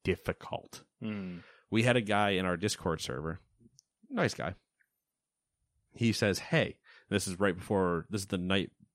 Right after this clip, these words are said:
Speaker 1: night or two nights before we kill Painsmith. "Hey, good news, guys. Once you get past that guy, the next boss, piece of cake."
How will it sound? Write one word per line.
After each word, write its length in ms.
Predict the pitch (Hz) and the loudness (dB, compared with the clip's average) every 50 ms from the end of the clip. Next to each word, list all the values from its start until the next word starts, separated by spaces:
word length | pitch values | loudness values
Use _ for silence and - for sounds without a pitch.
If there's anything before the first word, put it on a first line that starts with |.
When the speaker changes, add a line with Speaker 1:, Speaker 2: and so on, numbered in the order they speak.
| _ _ - - | _ _ -14 -8
Speaker 1:
night 240 | - 101 113 135 147 | -2 2 4 4 6
or 80 | 92 95 | 4 4
two 180 | - - 117 | 4 4 4
nights 200 | 107 95 95 - | 6 4 2 2
before 300 | - 90 - - 92 92 | 0 -2 0 2 2 2
we 100 | 85 82 | 2 0
kill 220 | - - - 87 78 | -2 -4 -4 -6 -4
Painsmith. 440 | - - 67 53 - - - - - _ _ _ _ _ _ _ _ - - - - - - - - - - _ _ _ | -4 -8 -10 -12 -12 -14 -14 -16 -16 _ _ _ _ _ _ _ _ -20 -20 -20 -20 -20 -20 -20 -20 -20 -20 _ _ _
"Hey, 560 | - - 104 101 95 90 82 82 85 - - _ _ _ _ | 2 8 10 10 10 10 8 6 2 -2 -10 _ _ _ _
good 200 | - 113 107 98 | 4 6 6 8
news, 280 | 101 98 92 87 82 - | 8 8 8 6 6 4
guys. 400 | - 87 87 87 87 85 - - | 2 2 4 4 2 0 0 -2
Once 220 | 101 104 98 104 | -2 -2 0 -2
you 100 | 104 95 | -2 0
get 180 | 98 98 82 - | 0 0 0 0
past 340 | - - 92 92 92 - - | 0 0 0 0 0 0 2
that 220 | - 95 98 92 - | 4 4 4 4 4
guy, 180 | 117 107 107 104 | 4 6 6 6
the 80 | 90 | 4
next 300 | 85 87 92 95 - - | 4 2 2 0 0 -2
boss, 320 | - 117 113 117 113 - - - - | 0 2 2 4 2 0 -2 -8 -6
piece 280 | - - - - - | -4 -4 -2 -2 -4
of 60 | 95 | -8
cake." 420 | - - - - - - - - | -8 -8 -8 -10 -10 -14 -20 -20